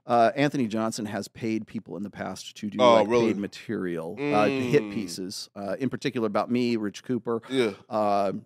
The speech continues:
Speaker 1: I'm trying to think who else he's, he's done hit pieces on. Oh, oh, uh, Sterling Cooper. <laughs> I'm trying to think
Speaker 2: Yeah.
Speaker 1: who else. That, but essentially what he does is he uses wh-, what, you know, cat's paws. He uses
Speaker 2: Yeah.
Speaker 1: people, like, as proxies to come out. Like, uh, mgtow Dictionary was another one.
Speaker 2: Yeah.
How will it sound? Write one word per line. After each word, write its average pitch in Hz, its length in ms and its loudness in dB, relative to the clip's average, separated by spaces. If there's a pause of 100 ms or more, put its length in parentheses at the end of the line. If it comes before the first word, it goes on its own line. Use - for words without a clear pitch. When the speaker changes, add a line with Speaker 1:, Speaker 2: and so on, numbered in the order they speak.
(140)
Speaker 1:
I'm 104 80 -16
trying 123 200 -12
to - 40 -16
think 104 140 -12
who 104 180 -6
else 101 220 -6
he's, 98 240 -10
he's 98 180 -14
done 95 260 -12
hit - 200 -12
pieces 98 320 -14
on. 98 220 -12 (240)
Oh, 120 240 6
oh, 127 180 8
uh, 120 140 6
Sterling 147 340 2
Cooper. 123 480 -6
<laughs> - 60 -6 (280)
I'm 160 120 4
trying 147 240 0
to - 20 -2
think 131 160 4
Speaker 2:
Yeah. 143 60 6
Speaker 1:
who - 20 10
else. 127 220 6 (320)
That, 151 180 -2
but 151 180 6 (220)
essentially 165 460 4
what 135 120 6
he 120 60 4
does 120 240 4
is 110 120 -8
he 139 160 -4
uses 135 380 0
wh-, 110 380 -6
what, 117 220 0 (180)
you 123 120 -10
know, 90 120 -10
cat's 104 260 -6
paws. 80 320 -12
He 117 80 -6
uses 104 240 -4
Speaker 2:
Yeah. - 60 -18
Speaker 1:
people, 101 260 -8
like, 87 200 -8
as - 100 -14
proxies 95 580 -12
to 90 280 -10
come 104 180 -10
out. 85 120 -8
Like, 104 180 -2
uh, 110 260 -2
mgtow 110 460 0
Dictionary 95 480 -6
was 98 160 -8
another 95 260 -10
one. 98 180 -10 (220)
Speaker 2:
Yeah. 107 100 -10